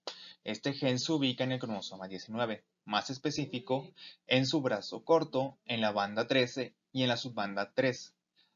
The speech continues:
Las mutaciones en este gen son de las razones más frecuentes por las cuales podemos padecer una neutropenia congénita grave, ya que representan entre el sesenta al ochenta por ciento de todos los casos de neutropenia congénita grave.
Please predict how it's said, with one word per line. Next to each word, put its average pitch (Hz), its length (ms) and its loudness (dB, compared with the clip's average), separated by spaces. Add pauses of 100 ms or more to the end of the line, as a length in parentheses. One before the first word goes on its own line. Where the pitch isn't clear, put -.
Las 131 180 4
mutaciones 170 520 0
en 220 80 -2
este 208 240 -4
gen 143 320 -4 (200)
son 131 200 -2
de 135 80 4
las 156 120 6
razones 131 300 -2
más 131 180 0
frecuentes 120 440 -4
por 139 120 -10
las 117 140 -6
cuales 101 300 -6
podemos 107 400 -6
padecer 107 600 -4
una 110 220 -4
neutropenia 98 640 -8
congénita 92 480 -10
grave, 113 360 4 (340)
ya 117 120 0
que 139 100 4
representan 131 520 0
entre 113 200 -6
el 101 60 -6
sesenta 147 580 -4 (140)
al 117 160 -8
ochenta 113 460 -4
por 143 120 -2
ciento 107 520 -8
de 110 140 -10
todos 104 280 0
los 123 160 -4
casos 120 380 -8
de 113 120 -6
neutropenia 104 560 -10
congénita 92 540 -10
grave. 110 320 2